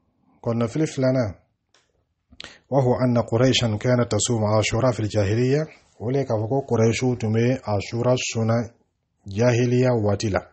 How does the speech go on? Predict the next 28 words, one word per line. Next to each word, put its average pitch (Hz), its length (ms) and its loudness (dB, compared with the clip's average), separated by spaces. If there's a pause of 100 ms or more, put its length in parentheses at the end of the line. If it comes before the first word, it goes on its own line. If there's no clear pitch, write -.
(960)
Wa 107 100 -4
kana 131 240 4
Rasulullah 113 600 2
sallallahu 107 480 0
alaihi 98 140 0
wa 120 120 -2
sallam 110 180 0
yasumuhu, 101 640 -2
ko 120 140 -4
ciden 123 320 -2
fana 110 200 -2
tun 107 140 -6
bɛ 113 140 -2
a 101 100 -4
sun. 120 280 -4 (1200)
O 98 60 -4
ye 107 100 4
kɔnɔnafili 104 560 0
ye 135 280 0 (200)
mɔgɔ 95 240 -2
dɔw 98 140 0
fana 98 240 0
bolo. 117 260 0
Fala 113 400 2
rayba 127 460 2
anna 113 340 -2
Quraishan 113 720 -2
kanat 135 420 0